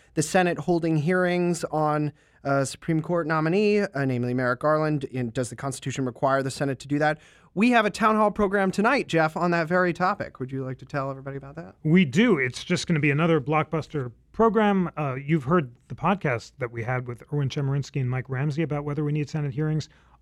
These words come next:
Speaker 2: Our phenomenal series with The Atlantic magazine called Confirmations, which is publishing pieces from scholars on both sides of the aisle, uh, just published a piece by Mike Ramsey jumping off the podcast, saying the Senate had no duty to hold hearings.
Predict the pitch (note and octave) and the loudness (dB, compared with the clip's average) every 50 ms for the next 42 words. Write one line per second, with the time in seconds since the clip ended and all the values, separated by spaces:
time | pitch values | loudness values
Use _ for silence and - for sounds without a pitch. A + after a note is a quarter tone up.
0 | _ - F3 F#3 E3 D#3+ D#3 - - F3 D#3+ E3 F3+ G3 G3 G3 F#3 F3 E3 D#3+ | _ 0 2 4 4 2 2 0 0 2 2 4 4 6 6 6 6 6 4 4
1 | D3 - - _ _ _ _ _ - - - - A3 A#3 A3 G3 E3+ D3+ B2 C#3 | 2 -2 -6 _ _ _ _ _ -12 -8 -2 2 4 6 6 6 6 4 2 0
2 | D#3 D#3 - E3 D3+ C#3+ C#3 D#3 F3+ F#3+ - E3 B2+ C3+ D3 D#3 F3 E3 D#3+ A#2 | -2 0 2 2 2 2 2 2 2 2 2 0 0 0 0 0 0 0 0 0
3 | C3 B2+ A#2+ A#2+ - C3+ B2+ B2 - - - - E3+ D#3+ - E3 D3 C#3+ F3 G3+ | -2 -2 -2 -4 -4 -6 -6 -6 -6 -8 -2 0 0 0 2 0 2 4 4 4
4 | - - B2+ G#2 G2+ A2 A#2 - - - _ _ _ _ _ _ - C#3+ C#3+ C3+ | 2 0 -4 -8 -10 -12 -14 -14 -16 -18 _ _ _ _ _ _ -4 -2 -2 -2
5 | - - - D3 C3+ - - - F#3+ F#3 F3+ D3+ - E3 D3+ C#3+ C3 - - A3 | -4 -4 -4 -4 -4 -2 0 0 2 4 2 2 2 0 0 0 0 0 0 0
6 | A3+ - E3 C#3 B2 A#2 - - D#3 C#3 - - - D#3 C#3 C#3+ C#3 B2 G#2+ C3+ | 0 0 -2 -2 -4 -6 -6 -6 -6 -6 -4 -4 -2 -2 -2 -2 -2 -2 -2 -4
7 | B2+ A#2 D3 D#3 C#3 - D3+ C#3 C3+ A#2+ B2+ A2+ B2 A#2+ B2 C3+ C#3 C3+ A#2+ A#2 | -2 0 0 -2 -2 -2 -4 -4 -4 -4 -4 -6 -4 -4 -2 -2 0 0 -2 -4
8 | A#2+ - _ _ _ _ _ _ _ - C3 B2+ A#2+ A2 E3 D#3 - - D#3 C#3 | -6 -10 _ _ _ _ _ _ _ -2 -2 -2 0 0 0 0 2 0 2 2
9 | C#3+ C3 - - - D3+ - - F3+ D#3 - - D#3 C#3 C3+ C3+ C3+ - C#3+ C#3+ | 2 -2 -2 -6 -10 -6 0 0 0 0 0 -2 0 0 2 0 0 0 -2 0
10 | D3+ E3+ D#3 B2 B2+ A#2 A2 - C#3+ B2+ - C#3 C3 B2+ B2 B2 - - A2+ - | 0 0 0 0 -2 -4 -2 -4 -4 -2 -2 -4 -2 -2 -4 -6 -8 -10 -12 -6
11 | - F3+ G3 D#3+ - A2 G#2+ G#2+ A2 - - - _ _ _ _ _ - - D3 | -2 -2 -2 -2 -4 -8 -14 -14 -16 -18 -20 -20 _ _ _ _ _ -6 -4 -2
12 | C#3+ C#3 C3 - - C#3+ C#3 C3 B2+ A#2+ B2 A#2 B2+ C#3+ E3+ F3 C3+ A#2+ B2+ A#2 | -2 -2 -4 -4 -4 -4 -4 -4 -4 -6 -6 -6 -2 0 2 0 0 0 -4 -4
13 | A2+ A2 G#2 G2 - A2+ F#2 G#2+ G#2+ G2 G#2+ G#2+ G#2 G#2 A2+ B2+ - | -6 -8 -10 -10 -12 -12 -12 -12 -14 -16 -16 -16 -16 -16 -16 -18 -18